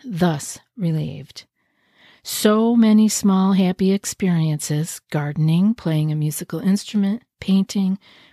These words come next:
playing with a pet, are waiting to help lift your spirit. The future is not as black as you might think. You do not need some great happiness to bring back joy in living.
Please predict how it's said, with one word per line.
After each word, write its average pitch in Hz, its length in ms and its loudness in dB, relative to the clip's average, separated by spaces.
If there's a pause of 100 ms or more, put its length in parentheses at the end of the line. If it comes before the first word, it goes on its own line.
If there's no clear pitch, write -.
playing 196 360 4
with 185 120 -2
a 185 60 -4
pet, 170 380 -6 (420)
are 190 160 4
waiting 220 580 2
to 233 160 -4
help 185 360 -4
lift 175 320 -2
your 165 100 -6
spirit. - 580 -14 (680)
The 202 100 0
future 254 480 0
is 226 180 0
not 175 320 2
as 175 160 -2
black 165 460 -4
as 175 220 -6
you 165 80 0
might 160 260 -2
think. - 460 -8 (640)
You 190 200 4
do 202 260 4
not 208 340 4
need 170 340 2
some 160 280 -4
great 208 460 0
happiness 160 680 -2
to 170 140 -6
bring 160 320 0
back 151 320 -4
joy 151 460 -6 (280)
in 170 180 2
living. 156 420 -4